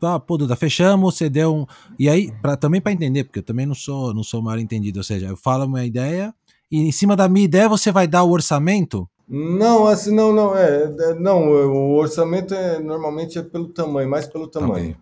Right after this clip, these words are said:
Speaker 2: né, tipo, porque o desenho, no final, assim, no final eu acabo, noventa por cento do, da, da, dos clientes eu acabo escolhendo o desenho que eu quero fazer, assim, aí eu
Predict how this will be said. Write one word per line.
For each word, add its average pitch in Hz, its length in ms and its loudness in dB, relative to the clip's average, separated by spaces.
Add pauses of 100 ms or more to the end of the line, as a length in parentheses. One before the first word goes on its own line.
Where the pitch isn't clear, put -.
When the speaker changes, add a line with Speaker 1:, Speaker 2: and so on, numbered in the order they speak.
(640)
Speaker 2:
né, 95 320 -4
tipo, 113 760 -6 (400)
porque 147 200 -8
o 165 40 -6
desenho, 160 540 -2
no 156 260 -4
final, 135 520 -6
assim, 123 200 -8
no 143 80 -6
final 143 280 -2
eu 170 180 0
acabo, 139 320 -4 (1120)
noventa 120 360 -8
por 123 120 -16
cento 120 300 -8
do, 101 300 -12
da, 92 160 -10 (220)
da, 87 60 -16 (440)
dos 98 140 -20
clientes 110 280 -6
eu 113 100 -6
acabo 110 240 -8
escolhendo 110 460 -4
o 120 60 -4
desenho 113 260 -6
que 113 60 -18
eu 107 60 -14
quero 104 200 -8
fazer, 98 300 -8
assim, 120 500 -6
aí 98 160 -8
eu 110 240 -8